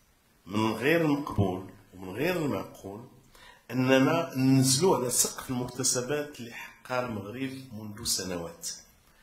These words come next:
في المجال القانوني وفي مجال حقوق الدفاع وفي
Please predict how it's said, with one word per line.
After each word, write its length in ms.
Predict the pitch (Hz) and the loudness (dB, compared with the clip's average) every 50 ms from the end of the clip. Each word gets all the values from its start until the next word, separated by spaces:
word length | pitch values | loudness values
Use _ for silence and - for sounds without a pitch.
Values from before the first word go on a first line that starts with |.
| _ _ _ _ _ _ | _ _ _ _ _ _
في 100 | - 170 | -4 -2
المجال 420 | 160 147 143 135 120 127 127 120 | 0 2 2 2 2 0 -2 -2
القانوني 640 | 131 120 - - 113 110 113 107 104 107 123 131 131 | -4 -8 -12 -12 -12 -10 -10 -10 -10 -10 -6 -4 -4
وفي 280 | 127 113 110 104 101 98 | -4 -4 -6 -8 -10 -14
مجال 280 | 98 98 98 110 107 101 - | -16 -16 -16 -16 -16 -16 -18
حقوق 240 | 110 101 - 101 101 - - | -18 -20 -20 -20 -20 -20 -20
الدفاع 480 | _ - 101 - - 117 120 120 117 110 | _ -20 -20 -18 -16 -14 -12 -12 -12 -14
وفي 200 | 101 95 90 | -14 -16 -18